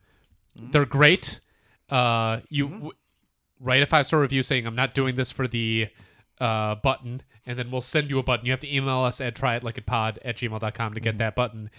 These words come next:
Speaker 2: But we'll send it to your house or your place of work, wherever you'd prefer us to send stuff.
Speaker 1: Mm-hmm.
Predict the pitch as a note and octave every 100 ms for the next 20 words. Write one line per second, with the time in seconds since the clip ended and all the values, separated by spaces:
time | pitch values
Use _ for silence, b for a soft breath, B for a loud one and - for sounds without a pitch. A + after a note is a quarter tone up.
0 | C3 - C3+ G#3 - G3+ C3 C3+ G#2+ D3+
1 | - - - - b b G#3 B3+ F#3 D3
2 | C#3+ - F3 F#3 F#3 C4+ - - C#3+ C#3+
3 | D3 C#3 C#3+ - C#3+ C#3 - C#3+ F3 D#3+
4 | A#2+ G2+ C3 B2+